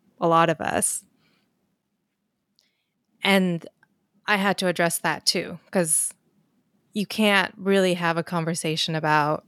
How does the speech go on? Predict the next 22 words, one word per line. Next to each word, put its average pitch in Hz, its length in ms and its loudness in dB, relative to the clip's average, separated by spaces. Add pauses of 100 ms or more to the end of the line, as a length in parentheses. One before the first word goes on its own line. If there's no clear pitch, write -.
(340)
genetically 165 540 2
engineering 160 640 0
human 156 320 -2
beings 156 440 2
or 180 120 4
even 180 340 4
our 160 160 2
post-human 160 520 -2
descendants, 156 720 -4
I 170 60 -4
think, - 360 -8
without 156 800 0 (500)
talking 165 440 0
about 151 460 0 (440)
super 190 380 4
beings 160 520 4
and 156 160 -2
the 156 60 -2
concept 160 580 0
of, 151 300 2
you 165 120 0
know, 147 280 -4